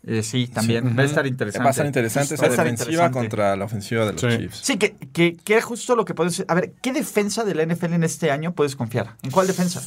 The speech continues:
Speaker 2: Híjole, confiable. No.
Speaker 3: Porque la que esperábamos
Speaker 2: Los
Speaker 3: ver
Speaker 2: Jags,
Speaker 3: con
Speaker 2: ¿no?
Speaker 3: los Rams
Speaker 2: Pero
Speaker 3: no está siendo buena. Los
Speaker 2: los
Speaker 3: Jags
Speaker 2: Jags
Speaker 3: están de-, están
Speaker 2: aflojaron
Speaker 3: decepcionando.
Speaker 2: durísimo.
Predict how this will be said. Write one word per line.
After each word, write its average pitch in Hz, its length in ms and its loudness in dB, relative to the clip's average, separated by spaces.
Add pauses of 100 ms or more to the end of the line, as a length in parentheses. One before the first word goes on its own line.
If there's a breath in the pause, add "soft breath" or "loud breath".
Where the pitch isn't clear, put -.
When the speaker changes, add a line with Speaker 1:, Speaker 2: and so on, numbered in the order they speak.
Speaker 2:
Híjole, 110 340 0
confiable. 117 760 0 (440)
No. 104 360 -8 (320)
Speaker 3:
Porque 113 320 -2
la 110 160 2
que 120 80 -4
esperábamos 151 600 0 (500 loud breath)
Speaker 2:
Los 131 240 0
Speaker 3:
ver 135 140 4
Speaker 2:
Jags, 196 120 -2
Speaker 3:
con 151 140 2
Speaker 2:
¿no? 123 80 2
Speaker 3:
los 113 80 -2
Rams 151 420 0
Speaker 2:
Pero 101 140 0
Speaker 3:
no 104 240 0
está 117 180 0
siendo 127 560 2 (140)
buena. 185 480 2
Los 123 260 0
Speaker 2:
los 123 100 -4
Speaker 3:
Jags 156 240 4
Speaker 2:
Jags 139 80 -4
Speaker 3:
están 156 280 0
de-, 123 280 2
están 123 320 0
Speaker 2:
aflojaron 127 440 2
Speaker 3:
decepcionando. 147 160 2
Speaker 2:
durísimo. 156 460 -2